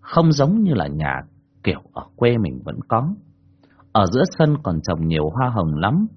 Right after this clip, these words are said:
bông nào bông đấy to như cái bát ô tô. Thằng đen ngơ ngác nhìn, bởi vì nó chưa thấy những thứ này bao giờ. Bất giác nó nghĩ đến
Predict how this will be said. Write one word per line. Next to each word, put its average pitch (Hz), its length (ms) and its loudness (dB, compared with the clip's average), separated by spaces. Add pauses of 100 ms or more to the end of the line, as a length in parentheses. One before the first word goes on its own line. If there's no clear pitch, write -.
(280)
bông 147 300 4
nào 80 220 2
bông 131 160 0
đấy 147 220 0 (140)
to 151 160 4 (100)
như 143 140 -2
cái 156 60 0
bát 180 220 2
ô 123 200 0
tô. 139 300 4 (1400)
Thằng 71 200 -6
đen 95 200 -2
ngơ 101 140 0
ngác 120 360 -4
nhìn, 62 160 -10 (540)
bởi 92 180 0
vì 71 160 -6
nó 87 160 -6
chưa 151 140 0 (120)
thấy 135 140 -2 (180)
những 113 240 0
thứ - 140 -4
này 98 220 0
bao 95 140 -4
giờ. 71 220 -6 (840)
Bất 202 200 4
giác 202 260 2
nó 151 120 2
nghĩ 135 160 0
đến 147 340 2